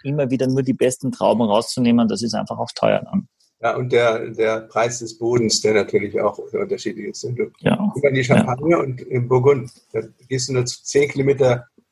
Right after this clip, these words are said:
Speaker 2: in, ins Burgund von der Champagne. Im Burgund hast du ein Cremant, der hat den gleichen Boden, gleiche Wetter, gleiche Trauben und hat einen anderen Preis. Das liegt natürlich auch daran,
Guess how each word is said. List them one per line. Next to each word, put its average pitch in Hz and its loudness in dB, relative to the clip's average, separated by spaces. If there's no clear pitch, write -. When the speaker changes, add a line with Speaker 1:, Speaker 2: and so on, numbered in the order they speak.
Speaker 2:
in, 123 -6
ins 117 -10
Burgund 127 2
von 120 0
der 123 2
Champagne. 123 0
Im 113 -8
Burgund 117 2
hast 123 -4
du 127 0
ein 117 -2
Cremant, 131 4
der 113 6
hat 123 2
den 120 0
gleichen 123 2
Boden, 135 2
gleiche 123 -2
Wetter, 131 2
gleiche 120 2
Trauben 127 0
und 120 -8
hat 123 -2
einen 127 -8
anderen 135 0
Preis. - 0
Das - -4
liegt 123 -4
natürlich 123 -2
auch 127 0
daran, 123 2